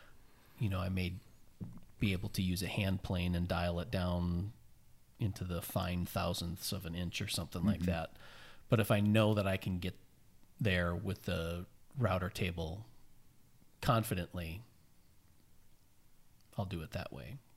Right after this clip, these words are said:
Speaker 1: You know, like, you know, for one example is one of the goals that I set for myself this year was being able to do, um,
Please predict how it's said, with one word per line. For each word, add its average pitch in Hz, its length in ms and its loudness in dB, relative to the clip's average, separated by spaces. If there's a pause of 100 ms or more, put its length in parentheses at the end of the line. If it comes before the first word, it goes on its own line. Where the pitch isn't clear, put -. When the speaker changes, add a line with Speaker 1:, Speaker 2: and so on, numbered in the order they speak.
(100)
Speaker 1:
You 135 100 6
know, 120 60 6
like, 110 140 4 (240)
you 160 80 0
know, 123 60 2
for 143 140 2
one 135 180 6
example 104 580 0 (420)
is 107 380 -2
one 131 180 0
of 120 60 -2
the 107 120 0
goals 110 360 -2
that 104 100 0
I 98 80 2
set - 240 -2
for - 100 -4
myself 98 400 -2
this 117 220 0
year 98 220 0
was 95 260 -4
being 101 280 -4
able 95 200 -4
to - 140 -6
do, 95 500 -2 (720)
um, 80 340 -2